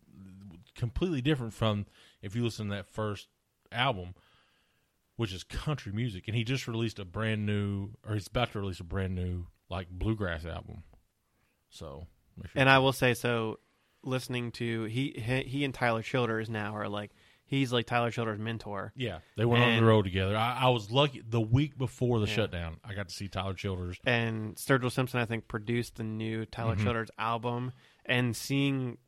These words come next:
Speaker 2: Sturgill's, uh, influence on Tyler Childers has taken him to the next level.
Speaker 1: Yeah.
Speaker 2: Like, he is, like, on the cusp of being huge.
Speaker 1: Yeah.
Speaker 2: And
Speaker 1: And just
Speaker 2: people,
Speaker 1: like a
Speaker 2: I've
Speaker 1: normal
Speaker 2: never
Speaker 1: dude.
Speaker 2: had anybody listen to Tyler Childers and they're like, "I don't really like that." Everyone's like, "Oh, I,"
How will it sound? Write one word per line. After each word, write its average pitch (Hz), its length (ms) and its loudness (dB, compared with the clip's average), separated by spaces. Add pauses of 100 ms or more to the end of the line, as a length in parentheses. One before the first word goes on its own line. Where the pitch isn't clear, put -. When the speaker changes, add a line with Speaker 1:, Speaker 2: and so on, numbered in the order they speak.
(120)
Speaker 2:
Sturgill's, 117 840 -2 (240)
uh, 104 200 -6
influence 127 520 -4
on 123 140 -6
Tyler 117 260 -4
Childers 117 380 -4
has 110 100 -12
taken 107 300 -10
him 110 180 -8
to 113 100 -12
the 107 100 -12
next 104 300 -10
level. 104 380 -6
Speaker 1:
Yeah. 104 100 -4
Speaker 2:
Like, 117 220 -4 (400)
he 143 360 4
is, 120 260 -2
like, 117 180 -8
on 113 140 -6
the 107 80 -8
cusp - 380 -8
of 104 180 -14
being 101 420 -12
huge. 104 580 -14
Speaker 1:
Yeah. 104 220 2
Speaker 2:
And 110 340 -6
Speaker 1:
And 123 140 2
just 139 160 6
Speaker 2:
people, 135 120 0
Speaker 1:
like 113 120 0 (300)
a - 40 -8
Speaker 2:
I've 131 220 8
Speaker 1:
normal 143 80 8
Speaker 2:
never 143 280 10
Speaker 1:
dude. 151 80 8
Speaker 2:
had 139 180 4
anybody 131 380 2
listen 120 280 -2
to 120 60 -2
Tyler 120 280 2
Childers 120 340 0
and 117 60 -4
they're 113 100 -2
like, 110 200 -8 (100)
"I - 40 -12
don't 110 100 -6
really 107 160 -8
like 107 180 -12
that." - 140 -8
Everyone's 127 340 0
like, 131 200 -10
"Oh, 156 180 -14
I," - 80 -16